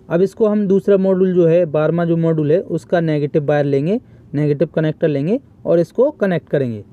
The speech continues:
तो जो connector है वो सही से fix हो जाना चाहिए, हमें ये अच्छे से ध्यान रखना चाहिए। और इसके जो connector हैं उसको हमें पर्लिन के अंदर रख देना चाहिए। तो सभी को इस प्रकार से देखिए, ऊपर वाला जो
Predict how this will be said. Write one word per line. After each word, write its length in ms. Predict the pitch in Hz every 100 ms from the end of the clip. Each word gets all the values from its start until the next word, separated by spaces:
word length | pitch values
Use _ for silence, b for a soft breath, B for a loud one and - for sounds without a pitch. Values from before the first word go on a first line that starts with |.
| -
तो 140 | 147 143
जो 100 | 143
connector 400 | 185 214 214 226
है 60 | 208
वो 160 | 208
सही 180 | 190 180
से 120 | 175
fix 260 | 185 185 -
हो 80 | 175
जाना 180 | 160 147
चाहिए, 260 | 180 190
हमें 180 | 185 170
ये 240 | 160 165 165
अच्छे 280 | 151 -
से 80 | 156
ध्यान 240 | 135 139 147
रखना 200 | 139 135
चाहिए। 340 | - 139 233 b b b b
और 180 | 160 175
इसके 240 | 185 -
जो 200 | 202 196 175 - -
connector 380 | 185 196 202
हैं 100 | 165 196
उसको 260 | 185 -
हमें 140 | 175 180
पर्लिन 380 | - 156 160 160
के 140 | 160
अंदर 260 | 147 147 214
रख 160 | 196 139
देना 240 | 139 135
चाहिए। 320 | - 117 98 - b b b b -
तो 80 | 156
सभी 280 | - 196 226
को 160 | 233 220
इस 100 | 208
प्रकार 320 | 196 196 196
से 140 | 180
देखिए, 460 | 185 156 165 175 220
ऊपर 340 | 208 202 214 202
वाला 320 | 170 196 196
जो 320 | 185 190 190